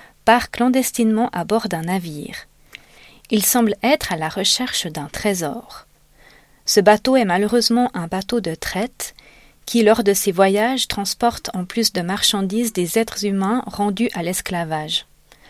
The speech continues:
Le bateau file donc vers le continent africain. Durant le voyage, Joseph est malin et téméraire.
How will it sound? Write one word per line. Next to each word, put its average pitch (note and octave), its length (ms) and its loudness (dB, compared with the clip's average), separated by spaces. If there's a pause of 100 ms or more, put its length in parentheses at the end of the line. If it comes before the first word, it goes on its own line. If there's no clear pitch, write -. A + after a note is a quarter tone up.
(240)
Le F3+ 80 -2
bateau G3+ 340 4
file G#3+ 260 -2
donc G#3+ 220 0
vers G3 200 -2
le D#3+ 80 -6
continent G#3 460 -2
africain. F#3+ 560 -4 (1080)
Durant G3+ 240 2
le C4+ 100 6
voyage, G#3 500 2
Joseph G3+ 420 0
est F#3 60 -4
malin G3+ 320 0
et F3 80 -4
téméraire. G3+ 720 -4